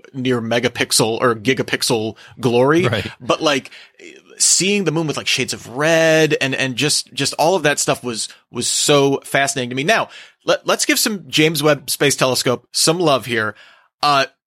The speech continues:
Speaker 1: I'm sure scientifically that picture of Jupiter is much, uh, uh, much more interesting if from a, from a scientific
Speaker 2: Right.
Speaker 1: perspective, right? This is, again, something we, we've never had before. We've never been to Jupiter. So, like, imagery is really, and I, I guess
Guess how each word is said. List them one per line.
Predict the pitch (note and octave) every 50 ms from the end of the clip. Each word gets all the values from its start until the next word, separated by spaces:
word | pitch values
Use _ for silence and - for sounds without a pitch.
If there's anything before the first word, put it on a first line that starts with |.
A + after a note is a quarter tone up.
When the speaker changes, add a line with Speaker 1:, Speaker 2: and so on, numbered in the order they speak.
| _ _
Speaker 1:
I'm | - - - G3+
sure | - - G#3 D#3+
scientifically | - - - - - E3+ D#3+ F3 E3+ D#3+ D3 - - - F#3+ F#3+ - A3 - - A3+ A3+ A#3 A#3 A#3 A#3 - _ _ _ _ _ _ _ _
that | - C#3 E3+ - -
picture | G#3+ G#3+ - - F3 E3+
of | D3 A#2
Jupiter | B2+ D#3 D#3 - D3+ C3+ C3+
is | - - C3+ A#2 A#2+
much, | B2+ B2+ C3+ C#3 D3 - - - - - - _
uh, | - C3+ C3+ C3 B2+ B2 B2+ -
uh, | A#2+ B2 A#2+ A#2 -
much | B2 B2+ C#3+ D3 -
more | C#3+ C3+ C3 -
interesting | - D#3 D3 - C#3 - - - G2+ C2 -
if | - - A2
from | - - - C3+ B2
a, | A#2+ A#2+
from | - D3 B2+
a | A#2+ A2+
scientific | A2+ - - D3+ C3+ C3 B2 B2 A#2+ A2 - - C3+ - - A2+ - - - _ - _ _ _ _ _ _
Speaker 2:
Right. | A2+
Speaker 1:
perspective, | B2 B2 - - C3+ A2+ G#2 - - - - -
right? | B2 C3 C3 B2+ - - - - -
This | C3+ D#3+ E3 -
is, | E3 D3+ C3 C3+
again, | D3 C#3+ B2 B2 G2+
something | - - A2+ G#2 A#2+ A2+
we, | A2+ B2 B2 B2
we've | A#2+ B2 B2 A#2+ A#2+ G#2+ - - - -
never | A#2 B2 A2+ A#2+
had | - - F#3 F#3 E3
before. | D#3+ D#3 - E3 D#3 D3+ D3 C#3+ - - _
We've | - C#3+ C3
never | C3 D3 C3+ B2 A#2+
been | G#2+ - - B2+ B2 C#3+ F3 F#3
to | E3 G3
Jupiter. | F3+ D3+ F#3+ G3+ F#3+ - G3 F#3 F#3+ F#3+
So, | F#3 - - D#3
like, | C#3 B2+ B2 A#2 - _
imagery | B2 C3 C#3 C#3+ C3 B2 C3 C3+ C3
is | B2+ A2+ G#2+
really, | A2 A#2+ B2+ B2+ B2+ B2+ B2
and | A#2 A2+ A2
I, | G#2 -
I | A2+ A2
guess | G#2+ A2+ A2+ - -